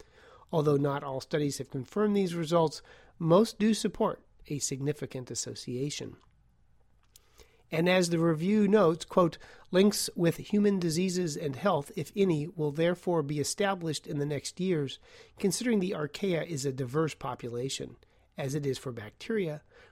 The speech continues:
with more discriminant methods than methane in breath for methanogens. Genomics has strongly helped in the determination of reputed roles in the gastrointestinal tract and indicated their unique metabolic properties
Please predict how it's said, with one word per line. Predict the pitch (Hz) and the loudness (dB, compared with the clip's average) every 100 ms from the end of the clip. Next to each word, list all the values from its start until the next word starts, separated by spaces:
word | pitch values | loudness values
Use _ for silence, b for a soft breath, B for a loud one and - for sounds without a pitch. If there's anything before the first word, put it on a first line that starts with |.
| b | b
with | 160 | -4
more | 214 233 | 4 4
discriminant | 220 - 247 240 226 | 4 2 4 6 4
methods | 196 220 - 147 131 135 | 4 0 2 -2 -2 -2
than | 139 139 | -2 0
methane | 170 175 143 135 | 0 0 0 0
in | 175 147 135 | -2 -4 -4
breath | 127 160 135 - | 0 0 0 -4
for | 139 | -8
methanogens. | 127 123 160 165 143 120 - - - b b b b | -8 -4 2 2 2 -2 -10 -20 -20 b b b b
Genomics | - 151 180 190 160 - | -8 2 4 6 2 -2
has | 131 | -6
strongly | - 175 185 180 | 2 4 4 2
helped | 156 170 - | 2 0 0
in | 143 | -8
the | 135 | -6
determination | 131 131 - 175 151 160 165 143 | -8 -8 -2 0 2 2 0 -4
of | 131 | -6
reputed | 131 - - 165 135 131 | -8 -6 -4 -4 -4 -2
roles | 143 165 151 139 B B B | 4 6 4 2 B B B
in | 151 | -6
the | |
gastrointestinal | 131 139 - 131 120 190 - 156 135 | -2 -4 -4 -8 -4 -4 -2 -4 -4
tract | - 131 120 - b b b b | -6 -6 -8 -16 b b b b
and | - 160 | 0 4
indicated | 208 214 220 202 190 | 6 4 4 4 4
their | 170 | 0
unique | 170 160 165 185 - - _ | 0 0 2 2 0 -16 _
metabolic | 160 170 151 156 160 - | 0 0 2 0 0 -2
properties | 165 147 151 131 127 | -4 -4 -6 -6 -8